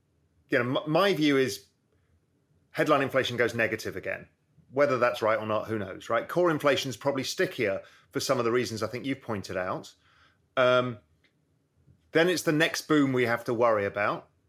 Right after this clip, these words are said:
So I can, I,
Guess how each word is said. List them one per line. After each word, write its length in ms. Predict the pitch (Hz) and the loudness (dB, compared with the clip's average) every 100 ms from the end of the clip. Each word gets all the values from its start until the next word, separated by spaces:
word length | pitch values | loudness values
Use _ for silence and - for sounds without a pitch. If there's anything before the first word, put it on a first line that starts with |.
| _ - | _ -16
So 540 | - 131 123 123 110 - _ _ _ _ _ _ _ _ _ _ _ _ _ _ _ _ _ _ _ - | -2 2 4 2 -2 -12 _ _ _ _ _ _ _ _ _ _ _ _ _ _ _ _ _ _ _ 0
I 80 | 156 | 0
can, 240 | - 165 | 0 -4
I, 80 | - | -4